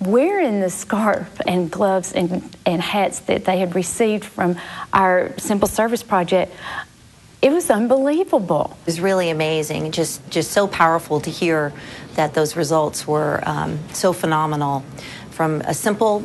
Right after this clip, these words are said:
Speaker 2: really a simple service project of working with our vendor partners to bring together, um, items that children would love, um, to receive in Christmas stockings.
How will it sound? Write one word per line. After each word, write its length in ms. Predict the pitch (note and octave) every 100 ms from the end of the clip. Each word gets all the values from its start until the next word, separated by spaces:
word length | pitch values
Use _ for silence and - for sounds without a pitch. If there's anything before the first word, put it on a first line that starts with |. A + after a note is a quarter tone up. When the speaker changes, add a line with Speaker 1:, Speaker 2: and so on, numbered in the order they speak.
| F#3
Speaker 2:
really 260 | A3 A3
a 60 | E3
simple 320 | - D#3+ F#3
service 360 | F3+ E3 E3+ E3
project 640 | - E3+ A3 D3+ D3 -
of 160 | E3
working 320 | D#3 E3 E3 E3
with 160 | E3
our 280 | E3 D#3 D#3 - - - -
vendor 260 | E3+ E3+ E3+
partners 640 | F3+ E3+ E3+ D#3+ E3 E3 -
to 200 | F3 D#3+
bring 260 | E3+ E3
together, 520 | D#3 - D#3+ E3 D#3+ D#3 - - -
um, 360 | - E3 D#3+ E3
items 520 | D#3+ E3 E3+ E3+ F3 E3+
that 220 | D#3+ D#3
children 380 | - E3+ E3+ E3
would 160 | D#3
love, 440 | D#3+ D#3+ E3 E3+ - - - -
um, 200 | - D#3+
to 120 | D#3 E3
receive 460 | D#3+ - D#3+ D#3+
in 320 | E3 E3 E3
Christmas 340 | D#3+ - - A#3
stockings. 580 | - C3 - A#2 -